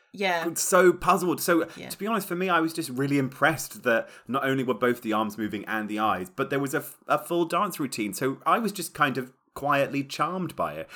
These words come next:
Speaker 2: No, it wasn't particularly, you know, as stand out as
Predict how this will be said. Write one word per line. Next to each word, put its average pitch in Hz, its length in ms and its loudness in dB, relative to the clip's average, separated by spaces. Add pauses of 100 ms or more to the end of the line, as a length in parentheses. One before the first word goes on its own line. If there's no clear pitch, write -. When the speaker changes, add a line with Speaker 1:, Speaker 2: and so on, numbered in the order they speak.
(140)
Speaker 2:
No, 240 220 2
it 135 100 0
wasn't 127 300 0
particularly, 107 760 -2 (300)
you 113 100 -4
know, 87 220 -8 (300)
as 113 340 -6
stand 107 540 0
out 107 260 0
as 95 160 -6